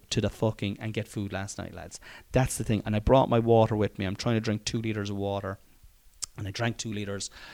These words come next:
just under two liters of water yesterday. And then this morning, I got up and I honestly felt better. I honestly felt better because I stopped eating at six o'clock yesterday. So I'm, what time is it now?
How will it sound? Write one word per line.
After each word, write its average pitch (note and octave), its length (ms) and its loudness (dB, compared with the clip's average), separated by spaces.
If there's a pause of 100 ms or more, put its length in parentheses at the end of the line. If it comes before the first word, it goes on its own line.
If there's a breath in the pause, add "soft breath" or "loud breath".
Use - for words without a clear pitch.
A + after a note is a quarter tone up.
(140)
just B2 320 4
under B2 300 4
two A2 160 0
liters G2+ 260 0
of G2+ 80 -6
water G2+ 240 -2
yesterday. G2 480 -2 (400 loud breath)
And G2+ 80 6
then A#2 100 10
this G#2+ 200 6
morning, B2 400 12 (360 loud breath)
I - 40 -2
got B2+ 180 2
up E3 220 2
and B2+ 180 4
I D3+ 260 12
honestly A#2+ 440 8
felt A#2 340 4
better. F#2+ 340 2 (280)
I A#2 240 4
honestly A#2 500 4
felt A2 280 4
better G#2 140 4
because G#2 220 2
I G#2+ 120 6
stopped - 420 4
eating D#3 260 6
at D#3 100 0
six - 280 0
o'clock C#3+ 320 4
yesterday. D#3 440 4 (760 loud breath)
So A#2+ 500 8
I'm, A2+ 340 8 (220)
what C3 160 -4
time C#3 240 4
is B2 80 -4
it A2+ 80 4
now? B2 400 0